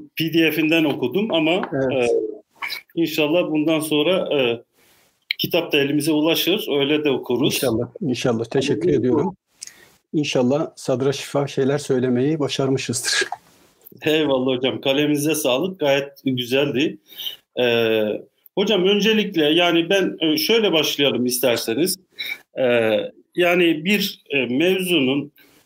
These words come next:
Speaker 1: efendim, e, varlığına ve yokluğuna ilişkin bir
Speaker 2: <clears throat>
Speaker 1: tartışma biliyorsunuz. Nasıllığına ilişkin bir tartışmayı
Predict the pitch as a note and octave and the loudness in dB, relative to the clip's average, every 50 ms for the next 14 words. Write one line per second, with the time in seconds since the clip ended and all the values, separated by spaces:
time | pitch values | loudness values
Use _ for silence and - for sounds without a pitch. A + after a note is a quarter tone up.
0 | _ _ - C#3+ C#3 - E3 E3 D#3+ D#3+ D#3 D#3+ D3 C3 G#2+ - - A#2+ A#2+ A#2+ | _ _ -4 -4 -2 0 0 0 2 0 0 0 0 -2 -4 -6 -4 -2 0 2
1 | A2+ A2 G#2+ G#2+ - - _ _ _ _ _ _ A2+ C3+ D#3 E3 F3+ F3+ F#3 F#3 | 2 2 0 -2 -4 -10 _ _ _ _ _ _ -2 0 2 2 4 4 4 4
2 | F#3+ G3 G3+ F#3 E3 D#3+ D#3+ D3+ D#3+ F3 F3 F3+ - - F3+ F3+ F3+ F#3+ F#3 F3+ | 4 2 2 2 2 2 2 2 2 0 0 -2 -2 -2 0 0 2 2 2 0
3 | E3+ E3+ E3 - - - - F#3+ F3 D3 D#3+ D#3 C#3 - - E3 E3+ F3 F3 - | 0 0 -2 -4 -4 -4 -2 -2 0 0 0 0 0 0 0 0 0 0 -2 -4
4 | - - _ _ - - - - - - F3+ G#3 F#3 F3+ E3 C#3+ C#3 - C#3+ C3+ | -12 -20 _ _ -2 0 0 0 -2 -6 -4 0 2 4 4 4 2 0 -2 -2
5 | C3 C3 - F#3 G3 F#3 - F3+ E3+ D#3+ D3+ D3+ C#3+ C3+ C3+ C3 C3 D#3+ F#3 E3+ | -2 -2 0 0 0 2 2 2 2 2 2 2 0 0 0 0 0 0 0 -2
6 | D#3+ - - - F3 E3 F#3 F3 F#3 - D#3+ C#3+ D3 C#3+ C#3+ - - F3 F#3 G3+ | -2 -2 -2 -2 0 0 0 -2 0 0 2 2 2 0 -2 -4 -2 0 0 2
7 | A3 A3+ | 0 -2